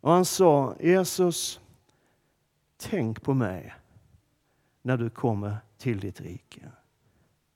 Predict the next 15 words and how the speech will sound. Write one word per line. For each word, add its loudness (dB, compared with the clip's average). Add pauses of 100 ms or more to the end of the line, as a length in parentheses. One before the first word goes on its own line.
(1120)
Och 2
Jesus 0
svarade: -4 (3000)
"Jag 6
säger 6
dig 2
sanningen, -2 (580)
idag -4 (1200)
ska -2
du 4
vara 0
med 0
mig -12 (1300)
i -6
paradiset." -14